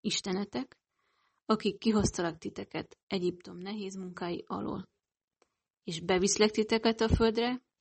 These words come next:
amely felől esküre emeltem fel kezemet, hogy Ábrahámnak, Izsáknak s Jákobnak adom azt, és néktek adom azt örökségül. Én az Úr.” Eképpen szól a Mózes az Izrael fiaihoz.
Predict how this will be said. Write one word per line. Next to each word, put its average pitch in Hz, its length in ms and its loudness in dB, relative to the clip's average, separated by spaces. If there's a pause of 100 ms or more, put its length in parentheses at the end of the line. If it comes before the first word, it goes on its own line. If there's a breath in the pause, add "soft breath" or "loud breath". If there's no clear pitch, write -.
(120)
amely 185 280 -2
felől 170 380 -4
esküre 214 440 2
emeltem 208 500 0
fel - 240 -6
kezemet, 170 540 -6 (680)
hogy - 120 -14
Ábrahámnak, 202 680 4
Izsáknak 185 540 -2
s - 120 -4
Jákobnak 202 540 0
adom 208 280 -2
azt, 202 340 -6 (600)
és - 220 -6
néktek 214 460 6
adom 175 240 2
azt 160 200 -4
örökségül. 190 760 -2 (600)
Én 190 440 2 (180)
az - 180 -8
Úr.” 160 220 -2 (1120)
Eképpen 175 480 -2
szól 180 240 2
a 170 60 2
Mózes 202 640 2
az 180 120 -8
Izrael 175 340 -4
fiaihoz. 180 720 -2